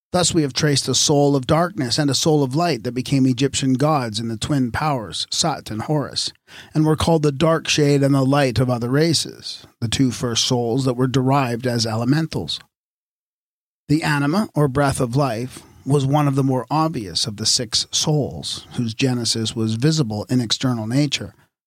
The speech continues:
This was the element assigned to Shu, the god of breathing force. In the chapter for giving the breath of life to the deceased, the speaker in the character of Shu says,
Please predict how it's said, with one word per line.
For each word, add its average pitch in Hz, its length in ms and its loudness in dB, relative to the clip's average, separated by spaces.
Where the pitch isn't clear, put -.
This - 180 -2
was 208 140 2
the 208 120 4
element 165 480 4
assigned 127 480 0
to 127 80 -2
Shu, 120 500 0
the 120 100 -2
god 107 320 -4
of 101 160 -10
breathing 98 340 -8
force. - 560 -4
In 120 80 0
the 117 100 -4
chapter 135 480 0
for 117 240 -2
giving 127 340 2
the 120 80 -2
breath 120 300 -2
of 101 160 -8
life 131 680 -4
to 120 100 -2
the 107 120 -6
deceased, - 680 -2
the 156 80 4
speaker 175 580 -2
in 151 80 0
the 135 120 0
character 143 440 -2
of 117 100 -4
Shu 165 300 2
says, 127 520 0